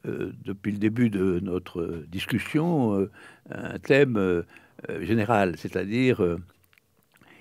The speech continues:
il y a toujours dans les situations un élément de singularité et,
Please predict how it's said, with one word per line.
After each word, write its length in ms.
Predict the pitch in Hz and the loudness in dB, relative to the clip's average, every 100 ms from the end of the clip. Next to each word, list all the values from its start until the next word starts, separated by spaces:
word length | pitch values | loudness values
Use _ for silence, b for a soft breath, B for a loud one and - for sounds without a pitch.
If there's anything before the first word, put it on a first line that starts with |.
| b | b
il 160 | 139 139 | 2 6
y 100 | 170 | 6
a 80 | 160 | 6
toujours 760 | - 175 131 160 180 196 160 | 4 4 6 6 6 4 2
dans 140 | 127 | 2
les 120 | 127 123 | 2 0
situations 960 | - 127 123 - - 143 160 180 185 | -4 0 2 2 -2 -4 -2 -4 -6
un 180 | - 101 | -6 -2
élément 460 | 120 120 123 135 117 | 2 2 2 2 0
de 140 | 92 | -2
singularité 1120 | 92 - 147 143 131 101 107 - 107 104 127 - b b b - | -2 4 6 6 4 2 0 -2 0 2 2 0 b b b 0
et, 380 | 113 117 113 | 6 6 4